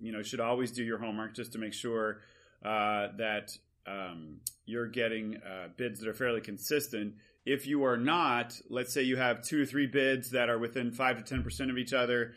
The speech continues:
and one is twenty percent or, or more, uh, above or below that, uh, don't always assume that you're getting a great deal or they're price gouging you.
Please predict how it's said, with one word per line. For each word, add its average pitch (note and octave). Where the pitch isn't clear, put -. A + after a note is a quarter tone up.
and A2+
one C3
is A#2
twenty C3+
percent B2+
or, G#2+
or A2
more, C3
uh, A#2
above C3
or B2+
below B2
that, D#3
uh, B2
don't D3
always E3
assume D#3+
that B2
you're C3
getting C3+
a A#2+
great C#3
deal D#3
or A#2+
they're A#2
price D3+
gouging F#2+
you. D#2